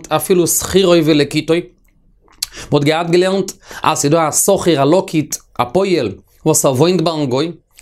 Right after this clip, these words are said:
איז גענוג, אז דער פועל, דער איד, האט געגעבן א חלק אין דעם עירוב חצרות, און זיי זיין מותר. אפילו מען דינגט נישט דעם זכות ביים גוי. אף סוחר, אפילו סחירות ולקיטות.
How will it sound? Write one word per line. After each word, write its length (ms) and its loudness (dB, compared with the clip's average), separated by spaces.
איז 180 2
גענוג, 320 2
אז 100 0
דער 320 0
פועל, 280 2
דער 160 -2
איד, 360 -2
האט 100 0
געגעבן 220 2
א 40 -2
חלק 380 -2
אין 80 0
דעם 80 0
עירוב 180 4
חצרות, 560 2
און 60 -6
זיי 160 4
זיין 220 2
מותר. 340 0
אפילו 320 -2
מען 140 0
דינגט 200 -2
נישט 120 0
דעם 120 0
זכות 320 0
ביים 220 0
גוי. 180 0
אף 280 -4
סוחר, 640 -2
אפילו 340 0
סחירות 420 0
ולקיטות. 460 0